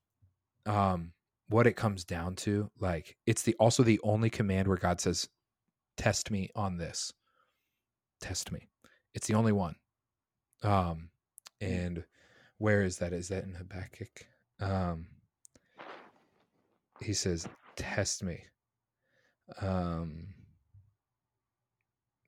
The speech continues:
Speaker 1: "Test me." I'm doing a quick Google search. "Test me on this," says the Lord.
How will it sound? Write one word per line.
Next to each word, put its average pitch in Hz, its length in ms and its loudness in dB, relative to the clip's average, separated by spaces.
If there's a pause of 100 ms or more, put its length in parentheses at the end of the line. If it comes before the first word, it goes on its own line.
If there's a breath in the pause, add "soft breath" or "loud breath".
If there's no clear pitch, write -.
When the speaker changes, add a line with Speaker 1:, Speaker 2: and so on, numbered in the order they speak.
(1040 soft breath)
Speaker 1:
"Test - 340 0
me." 104 280 0
I'm 104 120 -2
doing 95 200 2
a 90 40 -4
quick - 220 -2
Google 95 240 2
search. - 300 -6 (1400 soft breath)
"Test 104 200 -4
me 104 60 -2
on 95 80 -2
this," 92 160 -6
says 92 260 -2
the 90 80 -10
Lord. 85 380 -2